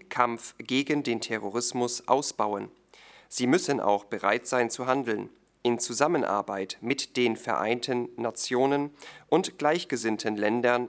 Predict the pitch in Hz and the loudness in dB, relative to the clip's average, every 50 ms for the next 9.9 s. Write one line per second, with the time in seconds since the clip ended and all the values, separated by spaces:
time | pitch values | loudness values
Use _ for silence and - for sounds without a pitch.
0 | - - 107 113 120 147 156 - - 165 - - - 127 - - 113 104 110 - | -8 -4 0 0 0 0 0 -4 -6 -8 -10 -8 -8 -2 0 0 0 0 -4 -8
1 | - - 131 139 156 156 - 185 151 151 151 135 117 120 113 113 113 113 117 - | -4 -2 -2 0 0 0 -2 -2 -2 -2 -2 0 0 2 2 2 0 0 -6 -12
2 | - - - _ _ - - 185 196 156 135 117 117 - - 104 104 104 104 - | -20 -20 -20 _ _ -4 -2 -2 2 2 2 2 2 -2 -2 -2 -4 -4 -4 -8
3 | - - - 120 - 110 104 101 104 104 117 131 - - - 135 131 131 143 131 | -10 -6 -4 -2 -2 -2 0 2 2 2 2 0 -2 -4 -4 -4 -2 -2 -2 -2
4 | 127 - - 120 120 113 117 110 113 135 143 - - 120 - - - - 101 95 | -4 -4 -2 -2 0 0 2 0 0 -2 -4 -6 -8 -6 -6 -4 0 2 2 2
5 | 101 - - 113 120 127 - - - - _ - 113 131 139 - 170 156 156 135 | 2 0 -2 -4 -4 -6 -8 -14 -20 -4 _ 2 2 2 2 -2 -4 -4 -2 0
6 | 120 117 120 113 - - 117 113 117 113 - - - - _ - - 135 156 156 | 2 2 2 2 2 0 0 0 0 -4 -8 -16 -20 -20 _ -2 2 2 2 2
7 | - 117 120 - - 110 110 104 101 110 127 - - 139 127 123 - 139 123 - | 0 -4 -6 -4 -2 -2 -2 0 -2 -2 -2 -2 -2 -2 -4 -2 -4 -6 -4 -2
8 | 120 110 110 107 - - 110 107 101 - - 139 151 160 156 - - 110 113 110 | 0 0 0 -2 -2 -4 -4 -4 -4 -4 -2 -2 0 0 -2 -4 -2 0 0 0
9 | 113 113 - - 104 110 123 131 - - 131 117 117 - - 90 92 | 0 -2 -4 0 2 2 2 2 0 -4 -6 -4 -6 -6 -6 -10 -12